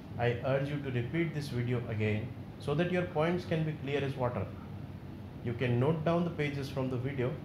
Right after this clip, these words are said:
and can use this as a keynote so that you don't have to go deep during your examination days. If you like the video, give it a thumbs up and do mention your names in the comment section.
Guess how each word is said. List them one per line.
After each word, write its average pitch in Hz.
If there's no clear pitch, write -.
and 135
can 139
use 180
this 160
as 127
a 135
keynote 147
so 160
that 160
you 160
don't 170
have 170
to 160
go 156
deep 160
during 151
your 147
examination 127
days. 98
If 104
you 120
like 143
the 165
video, 156
give 147
it 147
a 139
thumbs 175
up 135
and 131
do 208
mention 170
your 156
names 143
in 135
the 131
comment 113
section. 98